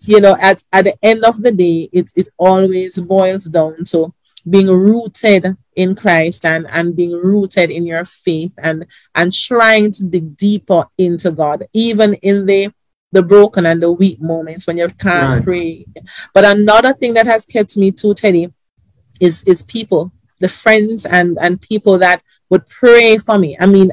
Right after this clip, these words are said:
Speaker 1: I
Speaker 2: Right.
Speaker 1: could literally feel myself being lifted up by prayers. And, and there are times when I, I couldn't pray. There are times when I, I,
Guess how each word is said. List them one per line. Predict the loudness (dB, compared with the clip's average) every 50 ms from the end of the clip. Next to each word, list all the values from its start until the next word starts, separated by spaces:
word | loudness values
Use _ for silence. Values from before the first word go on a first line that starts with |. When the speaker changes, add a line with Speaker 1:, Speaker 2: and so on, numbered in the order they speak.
| -2 _
Speaker 1:
I | 0 2 4 4 4
Speaker 2:
Right. | 4 2 0 -4 _ _ _ _ _ _ _ _ _ _ _ 2
Speaker 1:
could | 2 2 2
literally | 2 0 0 -2 -2 0 2 4 4 6 6 6 4
feel | 2 0 -6 -8 -2 -2 0 2 2 2 2
myself | 2 2 0 0 0 0 2 2 2 2 0
being | 0 -2 -2 0
lifted | 2 2 2 2 2 0 0 2 2
up | 2 0 -2 _ _ _ _ -8
by | -2 0 0 0
prayers. | 0 _ -2 -2 -2 -2 -2 -4 -6 -10 -10 -12 -16 _ _ _ -20 _ _ -2
And, | 0 0 2
and | 2 4 4 6
there | 6 6 6
are | 4
times | 2 0 0 2 2 2
when | 2 2 2
I, | 0 0 2
I | 0 0
couldn't | 0 0 -2 -2 -2 -2
pray. | 0 2 2 4 4 4
There | 4 4 2
are | 2
times | 2 2 2 2 2 0 0
when | 0 0
I, | 0 0 0 0 0
I, | 0 0 0 -4